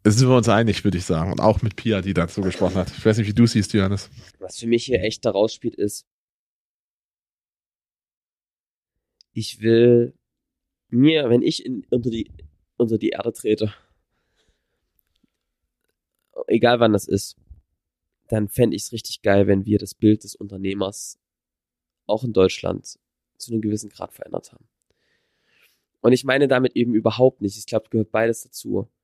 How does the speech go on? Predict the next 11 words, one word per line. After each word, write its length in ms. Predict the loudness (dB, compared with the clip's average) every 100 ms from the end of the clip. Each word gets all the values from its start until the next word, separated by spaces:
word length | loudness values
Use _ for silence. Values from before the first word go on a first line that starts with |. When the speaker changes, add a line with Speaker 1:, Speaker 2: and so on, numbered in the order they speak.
| _ _ _ -10
Speaker 2:
Die 140 | -10
Typen, 640 | -6 -8 -8 -8 -10 -10 -14 _ _
die 80 | -2
jetzt 240 | -2 -2
eben 180 | -8 -6
in 120 | -6
Dubai 260 | -2 2 2
sind, 340 | 2 0 -4 _ _ _ _ _ _ _ _ _ _ _ _ _ _ _ _ _ _ _ _ -2
ganz 300 | 0 0 0
liebe 200 | 0 0
Grüße, 580 | 0 -4 -2 -6 -8